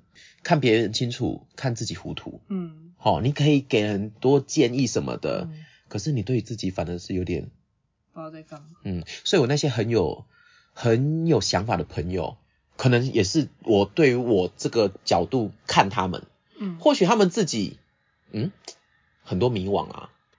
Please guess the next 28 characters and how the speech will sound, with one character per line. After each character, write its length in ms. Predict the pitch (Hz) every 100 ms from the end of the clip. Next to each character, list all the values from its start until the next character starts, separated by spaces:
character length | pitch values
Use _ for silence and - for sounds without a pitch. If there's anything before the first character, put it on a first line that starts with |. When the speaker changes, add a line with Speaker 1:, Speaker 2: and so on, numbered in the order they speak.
| _
Speaker 1:
哦， 120 | - 95
对 140 | 110
啦， 200 | 90 90
其 200 | - 110
实 60 | 107
有 140 | 90
一 60 | 92
个 80 | 92
朋 160 | 92
友 100 | 92
一 80 | -
天 100 | 113
到 140 | 101
晚 100 | 87
就 120 | 90 98
问 160 | 95
我 240 | 80 - - _ _
他 80 | -
的 60 | 95
星 220 | - 85
盘， 260 | 82 - - _ _ -
重 140 | 220
点 100 | 165
是 100 | 120
他 120 | 160
有 60 | 156
学 280 | 110 - 92
哦， 360 | 95 92 95